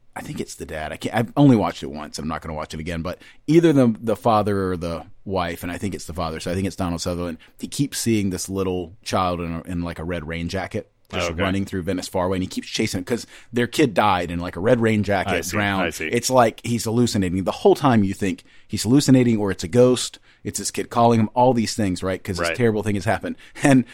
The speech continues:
Speaker 1: spoiler alert, if you haven't seen this movie from nineteen seventy-three,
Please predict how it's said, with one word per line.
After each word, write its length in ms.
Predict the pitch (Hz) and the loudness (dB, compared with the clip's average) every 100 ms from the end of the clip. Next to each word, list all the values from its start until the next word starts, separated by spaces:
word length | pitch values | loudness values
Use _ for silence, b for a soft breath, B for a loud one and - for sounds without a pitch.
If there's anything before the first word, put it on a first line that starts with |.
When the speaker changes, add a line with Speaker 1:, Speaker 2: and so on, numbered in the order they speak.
| B | B
Speaker 1:
spoiler 360 | - 147 139 117 | 4 8 8 6
alert, 220 | 104 104 | 4 0
if 80 | 107 | 0
you 60 | |
haven't 140 | 101 95 | 0 0
seen 120 | 98 | -4
this 120 | 90 | -4
movie 180 | 98 87 | -6 -4
from 100 | 85 | -4
nineteen 220 | 90 82 87 | -4 -4 -8
seventy-three, 480 | 87 87 90 87 | -4 -4 -4 -8